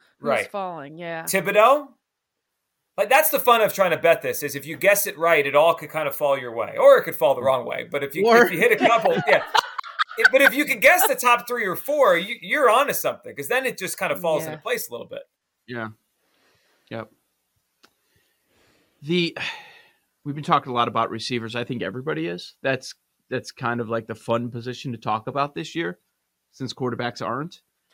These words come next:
Speaker 3: The Jameson Williams number, it opened at seventeen and a half, and FanDuel has ten and a half. I see others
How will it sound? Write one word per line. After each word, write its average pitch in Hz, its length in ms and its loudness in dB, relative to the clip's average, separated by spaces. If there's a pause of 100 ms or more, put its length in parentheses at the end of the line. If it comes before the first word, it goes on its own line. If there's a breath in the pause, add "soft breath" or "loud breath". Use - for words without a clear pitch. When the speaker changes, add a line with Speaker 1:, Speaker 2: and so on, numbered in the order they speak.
(460)
Speaker 3:
The 147 140 2
Jameson 233 680 -2
Williams 139 480 -2
number, 107 540 -6 (560)
it 143 180 0 (120)
opened 214 460 0
at 196 120 -6
seventeen 151 640 -4
and 127 120 -6
a 120 80 -6
half, 113 580 -8 (1040)
and 131 500 -2 (1040)
FanDuel 190 480 0
has 190 160 -4
ten 131 260 -6
and 107 120 -8
a 107 60 -8
half. 101 340 -12 (960)
I 123 40 -12
see 135 260 -10 (640)
others 208 500 2